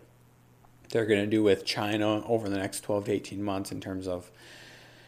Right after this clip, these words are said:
you know, economic or, or political sanctions against them, you know, and, and there are plenty of other things to spend money on, you know, potential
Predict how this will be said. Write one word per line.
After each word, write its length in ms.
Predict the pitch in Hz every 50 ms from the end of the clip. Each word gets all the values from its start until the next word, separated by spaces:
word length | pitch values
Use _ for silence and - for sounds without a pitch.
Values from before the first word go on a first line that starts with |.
| - - -
you 60 | -
know, 140 | - - -
economic 720 | - 117 110 - - 110 101 98 104 101 101 101 101 - -
or, 280 | - - 98 92 - -
or 140 | - - -
political 480 | - - - 127 113 117 - - 107
sanctions 640 | - - - 123 123 120 120 - - 120 110 107 -
against 460 | 98 95 98 95 92 95 - - - -
them, 600 | 147 151 151 147 139 135 135 135 135 135 131 131 - - - - -
you 120 | - 113
know, 260 | 104 92 95 95 - - - - - - - - _
and, 300 | - 107 101 101 101 98
and 180 | - 110 104 104
there 160 | 123 135 135 -
are 60 | 160
plenty 260 | 151 - 208 240 254
of 100 | 240 170
other 180 | 185 196 208 180
things 260 | 165 - 180 170 - -
to 60 | 135
spend 320 | - - - 156 156 147
money 280 | 139 139 147 151 131 113
on, 160 | 92 80 -
you 80 | 60 -
know, 60 | 98
potential 640 | - - - 131 120 - - 120 113 110 110 -